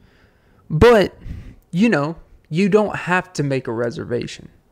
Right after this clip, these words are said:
Now, you may be waiting an hour, fifteen minutes, but, you know, that's enough to be like, "Ooh, this is a real restaurant." And I think anyone that would say,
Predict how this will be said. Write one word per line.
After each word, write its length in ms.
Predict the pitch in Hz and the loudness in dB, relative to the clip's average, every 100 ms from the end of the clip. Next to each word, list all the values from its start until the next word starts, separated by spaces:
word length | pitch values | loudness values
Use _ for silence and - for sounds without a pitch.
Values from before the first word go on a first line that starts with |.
| _ - | _ -2
Now, 100 | 226 | 2
you 160 | 160 | 4
may 160 | 160 147 | 2 2
be 140 | 135 | -2
waiting 360 | 123 120 160 208 | -6 -2 -2 -2
an 60 | - | -2
hour, 280 | - - | -2 -2
fifteen 480 | - 131 - - 127 | -4 -6 -6 -6 -4
minutes, 400 | 120 156 202 - - _ - - _ _ _ 160 | 0 0 -2 -8 -16 _ -20 -20 _ _ _ 2
but, 360 | 214 220 - - - - - - | 4 4 0 -12 -20 -20 -20 -2
you 100 | 240 | 2
know, 240 | 180 220 - - - _ _ _ - - - | 2 0 -6 -20 -20 _ _ _ -18 -8 -2
that's 300 | 139 - - | -2 0 2
enough 340 | 165 160 156 | 4 4 2
to 60 | 131 | 0
be 100 | 127 | -2
like, 220 | - - | -2 -2
"Ooh, 280 | 143 214 175 | -2 0 -2
this 240 | 139 - | -4 -2
is 120 | 147 | 0
a 80 | 143 | 2
real 240 | 139 151 | 4 4
restaurant." 560 | 147 170 220 - - - - - - - - - - - - | 4 2 -2 -10 -12 -14 -18 -20 -20 -20 -20 -20 -20 -20 -2
And 100 | 262 | 2
I 40 | 294 | 4
think 220 | 226 165 | 4 4
anyone 460 | 165 175 160 160 143 | 6 8 8 8 8
that 160 | 127 | 6
would 140 | 131 - | 4 -2
say, 440 | - 113 120 123 | -6 -6 -6 -8